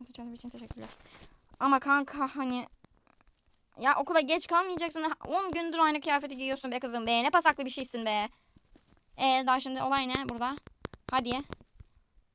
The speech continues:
Eve döneceğim amına koyayım. Bir daha hiç uğraşamam. Ben geldim. Bugün herkes çok heyecanlıydı. Bay Solheim öğretmenimiz,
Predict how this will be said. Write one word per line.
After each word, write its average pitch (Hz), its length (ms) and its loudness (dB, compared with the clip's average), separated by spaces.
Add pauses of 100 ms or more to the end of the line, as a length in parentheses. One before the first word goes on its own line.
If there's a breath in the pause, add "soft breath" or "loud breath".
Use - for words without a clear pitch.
(260)
Eve 247 200 -2
döneceğim 208 280 -2
amına 196 240 -6
koyayım. 190 240 -8
Bir 196 60 -10
daha 202 140 -4
hiç 208 200 -10
uğraşamam. 202 420 -10 (280 loud breath)
Ben 233 160 2
geldim. 196 260 0 (160)
Bugün 233 160 -4
herkes 240 220 -4
çok 240 140 -8
heyecanlıydı. 196 520 -6
Bay 233 180 -2 (340 loud breath)
Solheim 240 440 -4
öğretmenimiz, 220 640 -6